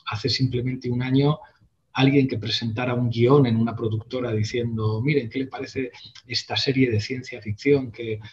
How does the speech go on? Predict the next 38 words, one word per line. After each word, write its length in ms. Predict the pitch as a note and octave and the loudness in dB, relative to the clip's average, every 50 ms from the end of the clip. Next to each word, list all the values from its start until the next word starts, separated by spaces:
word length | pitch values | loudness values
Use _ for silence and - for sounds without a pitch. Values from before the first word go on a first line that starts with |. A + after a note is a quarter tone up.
| - - _ | -20 -18 _
que 120 | - G#2+ | 0 2
me 120 | G#2+ A#2 B2 | 4 4 4
he 40 | |
inventado 600 | B2+ A#2+ B2 A#2+ A#2+ A2+ - C3+ C3 C3+ C3+ C#3 | 0 -2 -2 -2 -4 -2 -2 -2 -2 0 0 0
en 120 | C3+ C3 B2+ | 0 -2 -4
la 140 | A#2+ A2 G#2+ | -4 -6 -6
que 360 | A2 A2 G#2+ G#2 G#2 G#2+ G#2 _ _ _ _ _ _ | -4 -4 -2 -2 -2 -2 -4 _ _ _ _ _ _
un 540 | - B2 C3+ C3+ C#3 C#3 C#3 C3 B2 B2 A#2+ | -8 0 2 2 2 2 2 0 -2 -2 4
virus, 520 | B2+ C#3 D3+ C#3+ C#3+ D3+ E3+ E3+ - - - - _ - D3 - _ _ | 4 4 6 6 6 4 4 2 0 -6 -10 -16 _ -18 -20 -20 _ _
eh, 120 | - G#2 G#2 - | -10 -10 -6 0
provoca 500 | A2 G#2+ G#2+ B2 C3 C3 - C3+ B2 B2 | 4 4 6 6 4 2 2 0 0 2
una 420 | C3 C3+ C3+ C3 C3 B2+ B2 A2 | 4 4 6 6 4 2 0 -4
caída 380 | - A#2+ B2 C3 C3+ C3 B2 A#2 | -2 2 4 6 6 6 4 2
sin 240 | - - A#2+ A#2+ | -2 -4 -4 -8
precedentes 680 | A#2 A#2+ A#2 A#2 - A#2+ A#2 B2 C3 C3 B2+ B2+ A#2+ A2 | -8 -8 -10 -10 -8 -6 -6 -4 -4 -4 -4 -2 -2 -2
de 80 | A2 A2+ | -2 -2
la 80 | A2 A2+ | -2 -6
economía 480 | G#2+ A2 G#2+ A2 A2+ A#2+ C3 C3+ B2 | -6 -2 -2 0 0 0 -2 -2 -4
a 20 | A#2+ | -4
nivel 260 | A#2+ A#2 A#2+ A#2+ A2+ | -4 -6 -6 -6 -6
mundial 480 | A#2+ A#2+ A#2+ A#2 C3 C3+ C#3 D3 D3 - - - - _ - | -8 -10 -6 -2 2 4 4 4 4 2 -8 -18 -20 _ -2
y 80 | A2 | 2
obliga 280 | G#2+ G#2+ B2+ B2+ C3 A#2+ | 4 4 4 2 0 -2
a 20 | |
algunos 340 | A#2 A2+ B2+ C3 B2 B2 - | -4 -6 -6 -8 -8 -10 -10
países 580 | - A#2 A#2+ B2+ C3+ C3 - B2+ A#2+ A#2 - - - - - - | -8 -4 2 2 4 4 2 -2 -4 -6 -6 -10 -12 -20 -20 -12
a 100 | - A2 | -10 -8
cambiar 400 | G#2+ A2+ A2 A2+ B2+ C3 B2+ B2 | -2 2 2 4 4 4 2 2
del 120 | B2+ A#2 G#2+ | -2 -6 -6
paradigma 520 | - G#2+ G#2 A2+ A2+ A#2 A2+ B2+ C3 B2 | -4 -4 -2 -2 -2 -2 -6 -8 -10 -10
neoliberal 680 | A#2 A#2 A#2 A2+ A2+ A2 A2 A2 A#2+ C#3 D3 C#3+ C3+ B2+ | -8 -8 -6 -4 -2 -2 0 0 2 4 4 4 4 2
al 260 | B2 A#2+ A#2+ A#2 A#2 | -2 -4 -6 -6 -8
neokeynesiano 840 | A#2+ A2+ A2 G#2+ - A2+ A2 A2 G#2+ G#2+ - C3+ C3 C3+ C3+ C#3 C#3 | -8 -8 -10 -8 -8 -8 -6 -4 -4 -4 -4 -2 -2 -2 0 0 0
y 60 | C#3 | 0
que 100 | - - | -2 -8
puede 380 | - - A#2+ B2 C3 B2 B2 - - - - _ | -8 -6 -6 -4 -4 -4 -4 -6 -10 -20 -20 _
tener 240 | - A2+ A#2 B2 B2 - | -8 -6 -4 -4 -4 -6
consecuencias 880 | B2 A#2+ - - - - - A#2+ B2 A#2+ - C#3 B2+ B2 A#2 - - | -6 -6 -6 -6 -6 -6 -10 -10 -10 -8 -6 -6 -6 -4 -4 -6 -8